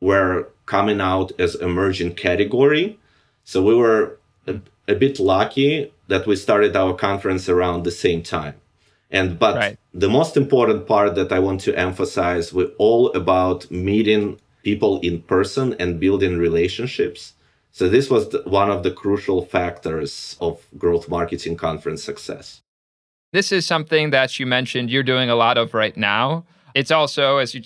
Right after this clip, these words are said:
Speaker 2: just mentioned, one of the keys to the event being as successful as it's been. Could you tell us a little bit more about how you are building relationships specifically with partners and sponsors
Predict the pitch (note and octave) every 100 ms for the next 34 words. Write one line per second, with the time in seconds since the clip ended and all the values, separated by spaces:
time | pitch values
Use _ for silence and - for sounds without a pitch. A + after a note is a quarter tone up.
0 | _ - C3 D#3 F#3 F3+ F3 E3 D#3 C3+
1 | C#3+ C3+ B2 A#2+ A#2+ A2 _ _ _ _
2 | _ - F#3 F3+ E3+ - - D3 C#3 C#3
3 | C3+ C3+ - _ _ - C3+ C3 D3 C3+
4 | D3+ D3 C#3+ C3+ - A#2 A#2+ A#2+ - D3+
5 | C#3+ C#3 A#2+ A#2+ A2 - _ D3 G3 C#3
6 | G2+ - _ _ _ - F#3 - C#4 C4
7 | - _ - B3 D4+ C#4+ F#3+ G3 E3+ B2+
8 | C3 D3+ D3+ B2+ B2 A#2 _ _ - C3+
9 | C#3+ C#3+ C3+ C3 C#3+ C#3+ C3+ B2+ B2 A2+
10 | C#3+ D3 C#3+ A#2 A2 A2 A#2+ - B2+ -
11 | A#2 - - D#3 C4 B3 A#3+ G3 F3 C#3
12 | A#2+ A#2+ _ _ D3 - C#3+ C3 C3 B2+
13 | - A2 G2+ - - A2 A#2+ - A2+ G#2+
14 | G#2+